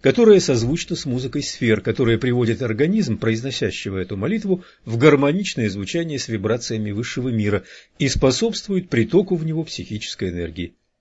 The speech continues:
В созвучии АУМ – триединое сочетание высших понятий, в котором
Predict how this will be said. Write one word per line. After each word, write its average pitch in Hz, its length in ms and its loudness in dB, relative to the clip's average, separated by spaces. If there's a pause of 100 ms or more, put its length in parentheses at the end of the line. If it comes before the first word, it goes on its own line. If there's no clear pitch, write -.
(340)
В - 80 -10
созвучии 139 760 2
АУМ – 117 640 2 (460)
триединое 110 640 0
сочетание 120 600 -4
высших 110 400 -6
понятий, 117 540 -6 (300)
в - 80 -20
котором 107 400 0